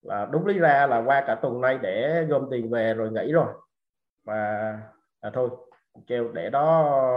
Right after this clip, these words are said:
cho mấy bạn làm, rồi từ từ mấy bạn làm, mấy bạn có rồi, à, mấy bạn trả lại sau cũng được. Chứ bây giờ, bây giờ mấy bạn còn ít quá, bây giờ ai cũng lỗ nhiều hết,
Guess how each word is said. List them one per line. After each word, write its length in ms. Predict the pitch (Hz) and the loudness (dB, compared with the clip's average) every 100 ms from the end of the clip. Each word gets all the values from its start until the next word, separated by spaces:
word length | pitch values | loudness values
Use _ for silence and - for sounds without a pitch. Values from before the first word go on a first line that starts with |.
| 120 120 - | 0 -2 -2
cho 100 | 120 | -4
mấy 220 | 127 135 | -2 -4
bạn 280 | 110 78 95 | -4 -6 -4
làm, 180 | 107 101 | -4 -4
rồi 320 | 110 101 98 98 _ _ _ - | -6 -8 -8 -16 _ _ _ -10
từ 120 | 107 | -6
từ 160 | 110 104 | -4 -2
mấy 120 | 131 | -2
bạn 200 | 139 - | -2 -2
làm, 200 | 104 98 | -4 -4
mấy 100 | 131 | -4
bạn 180 | 117 82 | -6 -6
có 260 | 117 120 165 | -2 0 0
rồi, 260 | 143 98 95 | 0 -4 -4
à, 140 | 101 95 | -8 -8
mấy 100 | 104 | -8
bạn 300 | 135 90 85 90 | -6 -6 -8 -12
trả 160 | - 113 | -8 -6
lại 120 | 120 | -6
sau 180 | - 113 | -4 -4
cũng 140 | 110 113 | -4 -8
được. 160 | 92 - | -12 -8
Chứ 80 | |
bây 140 | 135 120 | -6 -4
giờ, 320 | 113 101 95 - - _ _ _ _ _ | -4 -4 -8 -12 -20 _ _ _ _ _
bây 120 | 110 | -8
giờ 80 | 113 | -6
mấy 140 | 113 | -4
bạn 200 | 139 85 95 | -4 -4 -4
còn 140 | 107 | -2
ít 140 | 143 165 | -2 0
quá, 280 | 143 156 185 - _ _ | 2 0 -2 -12 _ _
bây 100 | 117 | -8
giờ 100 | 113 | -4
ai 240 | 107 120 120 | -2 -2 -4
cũng 160 | 117 | -6
lỗ 560 | 131 90 120 160 180 180 - - | -6 -2 0 2 0 -2 -10 -10
nhiều 280 | 120 113 107 | -6 -4 -2
hết, 120 | 151 | -2